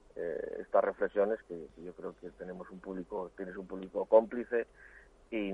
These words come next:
y nosotros también desde esa complicidad de, de, de compartir algo que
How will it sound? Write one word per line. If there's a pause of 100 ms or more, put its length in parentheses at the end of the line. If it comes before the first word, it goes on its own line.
(140)
y
nosotros
también
desde
esa
complicidad (500)
de,
de,
de
compartir
algo
que